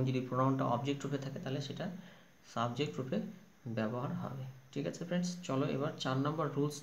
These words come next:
যেটা রয়েছে, সেটাকে ফলো করা যাক। চার number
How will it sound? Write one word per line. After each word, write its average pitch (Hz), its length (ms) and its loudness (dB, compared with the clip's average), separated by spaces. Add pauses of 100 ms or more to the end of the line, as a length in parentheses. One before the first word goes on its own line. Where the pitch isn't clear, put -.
যেটা 120 200 -2
রয়েছে, 117 280 -2
সেটাকে 131 300 0 (680)
ফলো 123 240 4 (100)
করা 135 160 4 (400)
যাক। - 180 -6 (2750)
চার 123 200 6
number 170 160 8